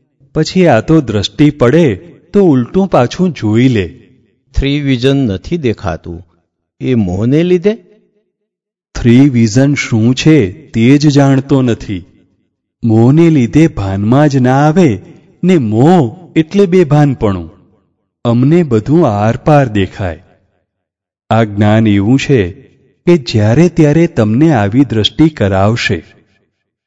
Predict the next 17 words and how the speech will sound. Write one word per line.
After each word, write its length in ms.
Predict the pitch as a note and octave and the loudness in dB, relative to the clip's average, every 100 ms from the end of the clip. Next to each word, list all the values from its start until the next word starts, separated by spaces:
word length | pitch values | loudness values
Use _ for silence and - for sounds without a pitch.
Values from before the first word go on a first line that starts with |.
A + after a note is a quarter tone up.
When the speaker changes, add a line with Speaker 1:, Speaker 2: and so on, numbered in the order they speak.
| - | -6
Speaker 1:
કારણ 340 | G#2+ G#2+ A#2+ | -4 -2 -2
કે 140 | A#2+ D3+ | 0 0
જ્ઞાનના 680 | G#2+ G2+ G2 G#2 A2 C3+ D3 | 0 -2 -2 0 0 0 2
આપનારાની 800 | G2+ F#2 - A#2 C#3+ D3+ D3 D3 | 0 -4 -2 0 2 2 2 2
દ્રષ્ટિ 460 | A2 A2+ - - C#3+ | 0 -4 -4 -2 0
આવી 300 | G#2 F#2+ G2+ | 0 -2 -4
છે, 220 | - G2+ F2 _ _ _ _ _ _ _ | -6 -10 -14 _ _ _ _ _ _ _
મારી 400 | A2+ A2 C3 F#3 | -2 0 2 2
દ્રષ્ટિ 420 | D#3+ D#3+ - - A#2+ | 2 0 0 0 2
આવી 260 | G#2+ G2+ G2 | 2 0 -4
છે, 240 | - F#2 F2 _ _ _ _ _ _ - | -8 -12 -14 _ _ _ _ _ _ -6
એટલે 300 | A#2 C#3 C#3+ | -2 2 0
જ્ઞાનના 640 | A#2+ G#2 G2 G#2+ A#2+ C#3+ C#3+ | 0 -2 0 0 2 2 2
આપનારાની 840 | F#2+ - G#2+ B2 C#3+ D3+ D3+ D#3+ C3 | 0 -2 0 2 2 2 2 2 0
જેવી 320 | A2+ A#2 C#3 | 0 0 0
દ્રષ્ટિ 440 | A#2+ G#2 - C#3 A2 | 0 -4 0 0 2
હોય 380 | B2+ D#3+ G2 | 2 2 0